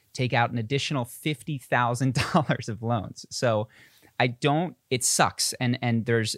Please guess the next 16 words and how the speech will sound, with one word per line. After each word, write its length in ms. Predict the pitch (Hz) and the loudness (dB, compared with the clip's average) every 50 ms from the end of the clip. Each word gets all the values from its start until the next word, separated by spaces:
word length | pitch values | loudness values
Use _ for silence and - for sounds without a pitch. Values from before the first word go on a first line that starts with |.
| - - | -10 -14
this 220 | - - 123 117 - | -6 -4 -4 -4 -4
predatory 580 | - - - 147 147 160 - - 151 143 139 | -4 2 4 4 4 4 0 -2 -2 -2 0
lending 300 | 120 123 120 120 113 117 | 0 0 0 0 0 0
that 100 | 113 110 | 0 -2
is 100 | 107 101 | -2 -4
occurring 360 | 104 101 - - 110 107 104 98 | -4 -6 -4 -4 -2 -2 -2 -4
to 80 | - | -6
people 240 | - 127 117 - 117 | -6 -6 -4 -4 -2
that 260 | 107 101 - - - | -4 -4 -6 -8 -6
do 160 | - 156 151 | -2 -2 0
not 240 | 156 151 139 131 127 | 2 2 2 2 2
know 100 | 135 123 | 0 0
what 140 | 113 110 107 | 0 0 -2
they're 80 | - 104 | -2 -2
getting 280 | 92 104 98 95 98 | -2 -2 -2 0 -2
into. 380 | 92 92 92 - 90 87 92 | -4 -6 -6 -6 -6 -8 -8